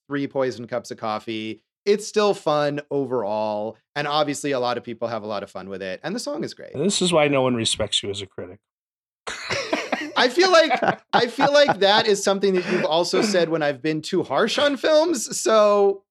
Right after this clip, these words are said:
Speaker 1: just a blanket
Speaker 2: I mean, I
Speaker 1: statement there.
Speaker 2: respect you. I, I, I respect
Speaker 1: Thank you.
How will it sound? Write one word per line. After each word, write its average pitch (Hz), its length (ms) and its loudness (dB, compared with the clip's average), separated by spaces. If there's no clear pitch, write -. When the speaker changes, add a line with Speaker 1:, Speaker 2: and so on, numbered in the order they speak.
Speaker 1:
just 220 360 -2
a 185 40 0
blanket 151 360 -2
Speaker 2:
I 180 100 8
mean, 196 140 8
I 196 100 8
Speaker 1:
statement - 0 -
there. 208 60 8
Speaker 2:
respect 147 500 4
you. 107 160 2
I, 101 180 0
I, 101 180 -2
I 107 120 -2
respect 104 300 -4
Speaker 1:
Thank 135 240 -2
you. 87 80 -8